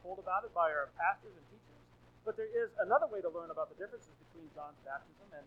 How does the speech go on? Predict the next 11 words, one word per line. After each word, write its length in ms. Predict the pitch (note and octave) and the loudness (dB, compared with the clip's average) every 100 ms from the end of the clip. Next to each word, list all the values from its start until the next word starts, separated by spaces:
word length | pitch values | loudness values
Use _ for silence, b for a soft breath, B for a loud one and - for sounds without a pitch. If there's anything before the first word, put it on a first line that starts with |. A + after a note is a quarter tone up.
| C#3 | -16
Messiah's 400 | - C3+ G#3 F3+ | -6 -2 -2 0
baptism, 440 | D3 C3+ - - - - - - | 0 0 -4 -20 -20 -20 -20 -16
which 120 | F#3 F#3+ | -14 -12
is 80 | F3+ | -12
a 60 | E3+ | -10
really 200 | G#3 - | -10 -10
special 360 | - E3+ D#3 C3+ | -4 -4 -6 -18
way. 120 | C3 - - - - - - - - - | -18 -20 -20 -20 -20 -20 -20 -20 -10 2
Another 280 | A#3+ C#4 B3 | 6 10 8
way 240 | A3 G3+ F#3+ | 6 0 4
that 280 | F3 D#3 | 6 4